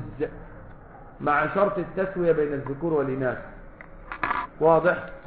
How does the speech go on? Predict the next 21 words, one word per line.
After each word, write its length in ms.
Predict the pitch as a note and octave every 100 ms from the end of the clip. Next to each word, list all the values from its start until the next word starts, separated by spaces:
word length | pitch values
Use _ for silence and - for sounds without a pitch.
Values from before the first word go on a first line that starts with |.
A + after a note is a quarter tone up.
| - -
خاصة 400 | G#3+ B3 - G3
أنها 540 | F#3+ G3+ G3 F3+ F3+ E3
هنا 180 | G3+
لا 240 | F#3+ F#3+ G3
تضر 460 | F#3 E3 F3 F3
بورث، 400 | D#3+ D#3 D#3 C3 - - - - - - - - - -
لأنها 540 | B2+ F3 G3 F3+ D#3+ D3+ -
كتبت 340 | G3+ F#3+ E3 D#3+
التركة 520 | C3+ F3+ F3 F3 E3+
أو 380 | E3+ - D3 C#3+
أنها 500 | D#3 F3 D#3 E3 - - - -
أعطت 400 | G3 F#3 F3 F3
العطية 540 | D#3+ D3+ D#3 F#3+ F3+
لمن؟ 420 | E3 D#3+ F3 E3 E3+ - - - - -
لوارثيها. 800 | C#3+ F3 G3 F3+ D#3+ F3+ D3 A2 E2 - - - - - - - - -
صحيح؟ 320 | C#3+ F#3 F3+ - - - - -
خاصة 280 | F#3+ G#3 G#3+
إذا 180 | F#3+ E3+
أقر 460 | D#3+ D#3+ G3 G#3 F#3
الزوج 320 | D3 G3+ F3
والآخر 640 | F3 E3+ F3 F#3 F3+ F3+